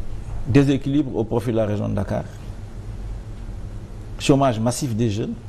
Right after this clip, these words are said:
Ñu ngi, ñu ngi jël gaal yeeg yooyu. Puis délabitation des ressources naturelles, du foncier.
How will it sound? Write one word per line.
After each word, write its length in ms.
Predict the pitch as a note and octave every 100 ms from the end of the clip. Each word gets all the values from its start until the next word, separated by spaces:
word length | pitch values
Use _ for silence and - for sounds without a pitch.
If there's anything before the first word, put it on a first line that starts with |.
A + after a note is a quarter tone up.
| - - - G#2+
Ñu 120 | A2+
ngi, 100 | A2+
ñu 60 |
ngi 120 | A2 G#2+
jël 140 | G#2
gaal 200 | G#2 G2+
yeeg 140 | G#2 G#2
yooyu. 260 | G2 - - - - - - - -
Puis 100 | F#2+ -
délabitation 760 | C3 G2+ E2+ - G2 - F4 - - - -
des 160 | G2+
ressources 360 | F#2+ G2 A2 -
naturelles, 380 | A2 - - A2+
du 100 | A#2+
foncier. 520 | A3+ A#3 - G4